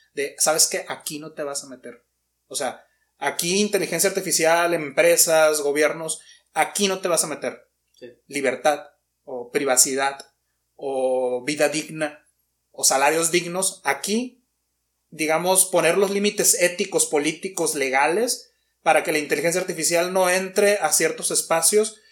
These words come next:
Speaker 1: que pueden dejar en situación de vulnerabilidad a ciertas personas.
Speaker 2: Es que, es que esto siento que en ot-, otra conclusión que puedo obtener esto, que la inteligencia artificial fue creciendo exponencialmente muy rápido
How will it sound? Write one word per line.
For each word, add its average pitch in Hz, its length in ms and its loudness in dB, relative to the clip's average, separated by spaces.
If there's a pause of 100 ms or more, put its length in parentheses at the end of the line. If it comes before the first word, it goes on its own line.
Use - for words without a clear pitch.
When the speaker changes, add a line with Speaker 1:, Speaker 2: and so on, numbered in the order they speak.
(300)
Speaker 1:
que 147 100 2
pueden 160 400 2
dejar 156 300 2
en 170 80 0
situación 151 400 -2
de 170 80 2
vulnerabilidad 147 800 0
a 151 80 2
ciertas 151 320 -2
personas. 123 560 -10
Speaker 2:
Es - 160 -8
que, - 60 -18 (240)
es - 180 -2
que 180 160 -2
esto 180 200 -4
siento 185 640 -6 (400)
que 135 760 -6
en 139 160 -10
ot-, 131 280 -10
otra 135 240 -10
conclusión 139 420 -10
que 151 80 -12
puedo 143 200 -8 (100)
obtener 127 260 -8
esto, 151 340 -8
que 131 140 -6
la 123 140 -4
inteligencia 120 480 -8
artificial 139 600 -8 (1080)
fue 139 200 -6
creciendo 156 720 -4
exponencialmente 139 960 -8
muy 139 160 -10
rápido 143 480 -8